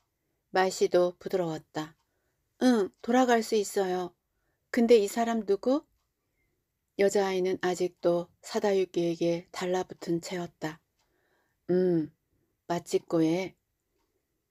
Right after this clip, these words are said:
말을 하다가 사다육기는 "앗, 위험하다!" 하며 달려온 인력거로부터 마치코를 피하게 했다.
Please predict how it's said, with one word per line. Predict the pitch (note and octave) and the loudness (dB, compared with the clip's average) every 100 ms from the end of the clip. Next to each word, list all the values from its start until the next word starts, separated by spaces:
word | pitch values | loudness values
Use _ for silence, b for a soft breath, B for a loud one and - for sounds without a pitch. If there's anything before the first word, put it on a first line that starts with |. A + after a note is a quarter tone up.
| _ _ _ | _ _ _
말을 | - F#3+ G3 | 0 0 0
하다가 | F#3+ F#3 F3+ F3+ F3+ | -2 -2 -2 0 -4
사다육기는 | F3 G#3 G3+ F#3 E3+ E3+ E3 E3 _ _ _ | -4 -6 -6 -6 -4 0 0 0 _ _ _
"앗, | B3 - B3 | -2 0 6
위험하다!" | C4+ B3+ A3+ F3 - _ _ _ _ _ | 8 6 4 -2 -4 _ _ _ _ _
하며 | - G3+ F#3 F3 - _ _ _ _ | -10 -4 -4 -4 -10 _ _ _ _
달려온 | - G3+ F#3+ F#3 F#3 F#3 - | 0 4 4 2 0 -2 -2
인력거로부터 | F#3+ F#3+ F#3+ - F3+ F3+ F3 D#3+ - E3 E3+ _ _ | -2 0 0 -2 -2 -2 -4 -8 -6 -6 -6 _ _
마치코를 | E3+ F3+ F#3+ - F#3 F3 F3+ | -4 -2 -2 0 0 0 -4
피하게 | - G#3 G3 F3+ | -6 -6 -4 -6
했다. | D#3+ - D#3+ D#3 | -8 -8 -10 -10